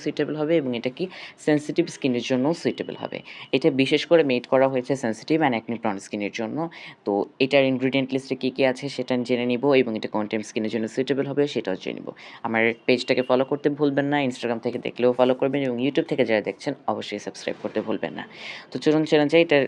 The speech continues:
সিম্পল কিছু ইনগ্রেডিয়েন্টের ভিতর চলে যাই ফার্স্টে। এখানে আছে ফাইভ পার্সেন্ট niacinamide, আছে oatmeal, সিকা মানে centella extract এবং আছে সিনামাইড। এখন niacinamide আমাদের স্কিনের জন্য কতটা ভালো সেটা তো আপনারা সবাই জানেন। niacinamide আমাদের আনইভেন স্কিন টোকে,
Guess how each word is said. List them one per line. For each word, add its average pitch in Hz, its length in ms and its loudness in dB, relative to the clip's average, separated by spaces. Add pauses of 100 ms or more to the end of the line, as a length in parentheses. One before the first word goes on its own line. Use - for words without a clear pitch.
(300)
সিম্পল 147 260 2 (100)
কিছু 131 220 -2
ইনগ্রেডিয়েন্টের 117 460 -2
ভিতর 120 220 -2
চলে 120 180 0
যাই 127 140 -2
ফার্স্টে। - 280 -8 (360)
এখানে 156 240 2
আছে - 180 -10
ফাইভ 127 200 2
পার্সেন্ট 131 300 0
niacinamide, 120 580 0 (140)
আছে - 160 -6 (200)
oatmeal, 147 440 0 (160)
সিকা 156 320 4 (200)
মানে 107 220 -6
centella 107 340 0 (120)
extract - 500 -2 (140)
এবং 117 180 -4
আছে 135 140 -4 (100)
সিনামাইড। - 380 -4 (500)
এখন 123 180 -4 (120)
niacinamide 156 540 2
আমাদের 143 220 0
স্কিনের 131 260 -4
জন্য 123 120 -2 (180)
কতটা 127 280 0 (100)
ভালো 98 200 -2
সেটা - 200 -10
তো - 80 -8
আপনারা 95 180 -8 (100)
সবাই 127 200 2 (100)
জানেন। 123 220 -4 (500)
niacinamide 127 500 0
আমাদের 113 180 0 (500)
আনইভেন 120 360 0
স্কিন 123 240 -4
টোকে, 117 200 -4